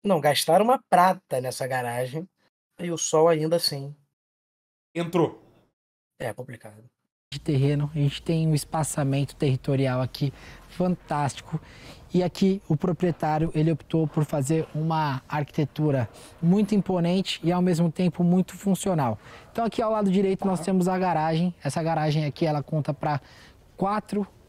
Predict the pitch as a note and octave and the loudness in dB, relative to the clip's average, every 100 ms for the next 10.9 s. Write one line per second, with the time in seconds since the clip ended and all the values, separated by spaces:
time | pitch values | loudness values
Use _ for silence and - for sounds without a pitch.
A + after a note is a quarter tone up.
0 | - D#3 C#3+ - F3 - - D#3+ D#3 D#3+ | -10 -6 -4 0 0 -2 -4 -2 -2 -2
1 | - - - F#3 C#3 D3+ E3 - - C#3+ | -6 -10 -2 0 2 0 -2 -8 -8 -4
2 | D#3 - - - - D#3+ D#3+ D#3+ D#3 D3+ | -4 -6 -18 -20 -6 0 0 2 0 0
3 | D#3 D#3+ D#3 - - - C#3+ D3 C3+ - | 0 0 -2 -10 -20 -8 -2 0 0 -2
4 | F#3 G#3 F3+ E3 - - F3 F#3+ F#3+ - | -2 0 0 0 -2 -2 0 2 0 -6
5 | - D3 D3 D3+ D3+ D#3 D#3 C#3+ E3 D#3 | -8 -2 2 2 0 0 -2 -2 -2 0
6 | C#3+ - E3+ D#3+ D3 - - - C#3+ D#3 | -2 -2 -2 -2 -2 -12 -20 -4 -2 0
7 | D#3+ D3 D3+ D3+ C#3 C3+ C3+ - D3+ C#3+ | 2 0 0 -2 -2 0 -2 -2 -2 0
8 | C#3 C#3 C3+ - D3+ - B3+ - C3+ A3+ | 0 0 -2 0 0 0 -4 0 2 4
9 | D#3+ D#3 F3+ E3+ E3 D#3 D3+ D3 D3+ - | 4 4 6 6 4 2 0 -4 -6 -10
10 | - D#3 D3+ D3+ C#3+ C#3+ C3 A#2 | -2 0 2 0 0 -2 -6 -8